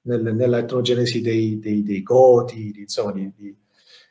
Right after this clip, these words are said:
eh, eh, eh, sì, è proprio così. Chiaramente, allora, questa è una cosa che però ci preme dire,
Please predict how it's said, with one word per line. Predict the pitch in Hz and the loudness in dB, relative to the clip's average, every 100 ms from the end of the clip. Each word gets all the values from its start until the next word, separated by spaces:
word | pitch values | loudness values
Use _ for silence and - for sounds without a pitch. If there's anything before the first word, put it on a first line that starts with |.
| _ | _
eh, | - | 4
eh, | 269 285 277 | 4 6 6
eh, | 262 | 6
sì, | 208 254 127 | 6 6 4
è | - 151 | 4 4
proprio | 170 220 175 | 8 8 8
così. | 143 98 110 95 - | 6 4 2 -6 -8
Chiaramente, | - 294 330 202 151 120 110 123 151 - | 2 6 6 6 4 0 -2 2 2 4
allora, | 160 135 127 | 0 -2 0
questa | 202 - | -2 0
è | |
una | 135 | 0
cosa | 151 156 | 2 2
che | 117 | -2
però | - 156 | -2 -2
ci | 131 | -2
preme | 123 139 131 120 | -2 -2 -2 -6
dire, | 107 104 98 151 - | -8 -10 -4 -4 -4